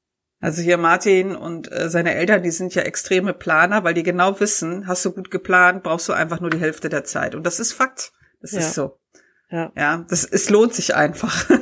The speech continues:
Speaker 2: Ja, ist auch so. Ich hätte auch viel zu viel Angst, wenn ich das nicht gut durchplane, dass ganz viel schief geht und du dann am Ende dastehst und irgendwie das totale Chaos hast und ewig brauchst, um das alles,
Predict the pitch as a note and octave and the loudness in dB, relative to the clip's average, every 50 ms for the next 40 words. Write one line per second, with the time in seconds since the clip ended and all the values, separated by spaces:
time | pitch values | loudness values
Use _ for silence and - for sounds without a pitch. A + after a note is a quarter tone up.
0 | - - - - E3+ - - - - - - _ _ _ _ _ _ - D3 - | 0 -4 -6 -6 -6 -6 -6 -12 -18 -20 -20 _ _ _ _ _ _ -20 -20 -20
1 | - _ _ _ _ A#3+ G#3+ F#3 E3+ - - D#3+ E3+ - - - D#3 D#3 E3+ - | -20 _ _ _ _ 2 2 2 2 0 -2 -6 -6 -6 -6 -6 -6 -6 -6 -10
2 | _ _ _ _ _ _ _ _ _ _ _ - - G#3+ G3 - F#3+ D#3+ F3+ - | _ _ _ _ _ _ _ _ _ _ _ -2 2 2 4 4 4 2 0 0
3 | - A3 G#3 - F#3+ F3+ - G3 E3 - D#3+ E3+ F#3 G3 - - - - - - | 0 0 0 0 -2 0 2 2 2 2 0 -2 -2 -2 -4 -6 -10 -14 -20 -20
4 | _ _ _ - F3 F3+ F3 - - D3+ - - F3+ G#3 C4 - - - G3+ E3+ | _ _ _ 2 4 4 4 2 0 0 0 2 2 2 2 2 0 0 0 0
5 | - - D#3+ D#3+ D#3 - - - - D3 D3 D3+ D3+ D#3+ E3 F3 - E3 E3 - | 2 2 0 0 0 -2 -6 -4 -2 -2 0 0 0 0 2 2 2 2 0 -2
6 | - - _ _ - E3+ F3 F3+ - - - F#3 - - C#4 E4 - - - - | -4 -8 _ _ 0 2 2 2 0 -2 -4 -4 0 2 2 2 0 0 -4 -4
7 | D3 D#3+ - - _ _ _ _ _ _ _ _ _ _ _ _ - F3+ F3+ - | -4 -2 -4 -8 _ _ _ _ _ _ _ _ _ _ _ _ 0 0 2 4
8 | G3 F#3+ F#3+ F3+ F#3 F3 F3 F3 - F#3 F#3+ F3 E3+ F3 E3+ F#3+ B3 A#3+ - - | 4 4 6 6 4 4 2 2 0 0 0 2 4 4 4 6 4 2 0 0
9 | - F3+ E3+ F3+ G3 A3+ A3+ - - - G3 G3 - - F#3+ G3+ F#3 F#3+ F3 F#3 | 0 2 2 4 2 2 0 0 -2 -2 -2 -2 0 0 0 0 -2 -4 -4 -4
10 | F3+ - - F3+ - - G#3+ F3+ F#3 F3+ F3+ - - A3+ A3 A#3+ G3+ F3+ F#3 - | -4 -4 -6 -8 -4 0 2 2 4 2 2 0 0 2 4 4 4 4 4 2
11 | - G3 F3 F#3+ G#3 - - - - F3 F3+ F3+ F#3 F#3 - - - - _ _ | 0 0 2 2 0 -2 -6 -6 -4 -2 -2 -2 -4 -6 -8 -10 -14 -20 _ _
12 | _ _ _ _ _ _ - A3+ A#3 A#3 G#3+ A3+ A3 - - - F3+ F#3 G3+ A3+ | _ _ _ _ _ _ 4 4 6 6 6 4 2 0 0 0 2 4 4 4
13 | A3+ - - G3 F#3+ G3+ F#3+ F#3+ - - - E3 G3+ G3+ - - - - - | 2 0 -2 0 0 0 0 -2 -2 2 2 4 4 2 2 -2 -6 -10 -12